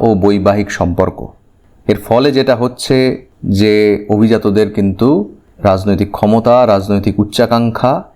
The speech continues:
বৃদ্ধি পাচ্ছিল, কারণ এই রকম বৈবাহিক সম্পর্ক স্থাপনের ফলে তাদের মধ্যে আত্মীয়তা হচ্ছে এবং তারা অ্যাম্বিশাস হয়ে উঠছে। আর চার নম্বর হচ্ছে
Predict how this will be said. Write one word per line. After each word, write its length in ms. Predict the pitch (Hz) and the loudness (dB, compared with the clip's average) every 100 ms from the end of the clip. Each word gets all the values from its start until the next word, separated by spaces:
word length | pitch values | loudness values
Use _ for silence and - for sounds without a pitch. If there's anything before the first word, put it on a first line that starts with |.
| _ _ | _ _
বৃদ্ধি 320 | 107 113 98 | -2 0 -2
পাচ্ছিল, 440 | 107 92 - - 78 - - _ _ - - | -2 -2 -4 -12 -12 -14 -20 _ _ -20 -2
কারণ 240 | 113 120 123 127 - _ - | 0 2 0 -4 -12 _ -2
এই 140 | 120 | 2
রকম 280 | 117 117 120 117 | 2 2 2 2
বৈবাহিক 360 | 107 110 123 127 | 2 2 0 -2
সম্পর্ক 360 | - 117 117 117 | -2 0 0 -2
স্থাপনের 520 | 113 110 104 123 123 117 - | -2 -2 0 0 0 -4 -4
ফলে 280 | 117 127 113 | 0 0 0
তাদের 240 | 104 107 | 0 0
মধ্যে 200 | 110 104 104 | 0 0 0
আত্মীয়তা 400 | 104 117 110 110 | 0 -2 0 0
হচ্ছে 400 | 110 - - 110 - - _ - | -2 -8 -8 -8 -8 -16 _ -2
এবং 140 | 101 98 | 0 2
তারা 160 | 117 120 | 2 2
অ্যাম্বিশাস 500 | 101 92 98 110 104 | 2 2 0 -2 -2
হয়ে 160 | 90 87 | -2 -2
উঠছে। 320 | 82 - - 117 - _ _ - | -4 -8 -14 -14 -20 _ _ -8
আর 140 | 104 - | -8 -4
চার 240 | - 127 165 | -2 -2 0
নম্বর 300 | 165 151 123 | 0 2 0
হচ্ছে 280 | 123 - | -2 -2